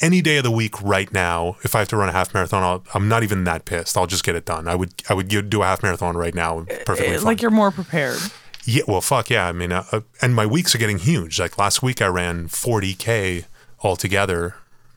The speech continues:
Speaker 1: and played a hockey game. It's a lot. And
Speaker 2: Yeah, that's crazy.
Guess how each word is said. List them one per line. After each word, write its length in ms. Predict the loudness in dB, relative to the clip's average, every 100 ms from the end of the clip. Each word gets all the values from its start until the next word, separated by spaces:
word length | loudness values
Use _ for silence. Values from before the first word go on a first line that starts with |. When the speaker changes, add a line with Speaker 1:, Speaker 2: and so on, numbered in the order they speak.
| -2
Speaker 1:
and 220 | 0 0
played 160 | -2 0
a 40 |
hockey 280 | 0 0 -2
game. 240 | -6 -8 -12 _ _ _ _ _
It's 80 | -4
a 60 |
lot. 320 | 2 2 0 -8 -20 _ -18 -18 -18 -4
And 380 | 2 2 2 0
Speaker 2:
Yeah, 160 | -4 -8
that's 220 | -12 -12
crazy. 320 | -12 -12 -14